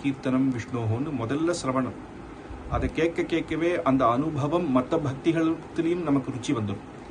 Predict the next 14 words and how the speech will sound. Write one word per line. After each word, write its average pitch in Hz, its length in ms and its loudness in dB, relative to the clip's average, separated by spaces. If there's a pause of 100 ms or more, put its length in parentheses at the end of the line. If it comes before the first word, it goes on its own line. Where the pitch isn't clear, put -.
(340)
அதுக்கப்புறம் 143 580 -2
வந்தனம், 131 500 2
தாஸ்யம், 131 420 2
சக்கியம், - 440 -2
ஆத்ம 135 340 4
நிவேதனம்னு 127 320 2
அதுல 147 320 4
ருச்சிகள் 147 340 0
உண்டாகும் 131 540 4
கேட்க 143 400 -2
கேட்க. 135 420 -2 (1000)
அதனால 147 420 4
பெரியோர்களிடத்திலிருந்து 156 1400 2 (560)
கேட்கறது 170 680 2